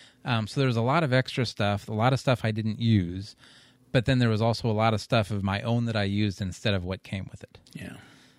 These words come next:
Speaker 1: They had the, the quick connects and stuff for the servos and all that, and I, I don't like using those if I can get away with it for something like this, just because it's balsa, it's bigger, it was a little bit more expensive. Um, so I did the Z-bend and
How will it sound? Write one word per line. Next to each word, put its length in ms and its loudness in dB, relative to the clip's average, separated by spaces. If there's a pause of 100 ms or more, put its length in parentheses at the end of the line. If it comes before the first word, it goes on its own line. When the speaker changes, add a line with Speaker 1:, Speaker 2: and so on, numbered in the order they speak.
(120)
Speaker 1:
They 200 2
had 280 2
the, 400 0
the 100 4
quick 280 -2
connects 380 0
and 120 2
stuff 260 2
for 120 -4
the 80 -4
servos 640 2
and 80 2
all 160 2
that, 240 0
and 100 -4
I, 120 -4 (220)
I 100 -2
don't 280 -4
like 220 -6
using 280 2
those 280 0
if 120 -4
I 100 0
can 120 0
get 100 0
away 240 2
with 180 -4
it 200 -2
for 100 -2
something 320 2
like 220 0
this, 400 -10 (500)
just 180 -4
because 260 0
it's 120 0
balsa, 380 -2
it's 140 -2
bigger, 320 -2
it 60 -4
was 140 -10
a 80 -14
little 160 -6
bit 140 -8
more 180 -4
expensive. 540 -12 (480)
Um, 480 0 (920)
so 140 -4
I 100 4
did 200 0
the 120 2
Z-bend 720 2
and 440 0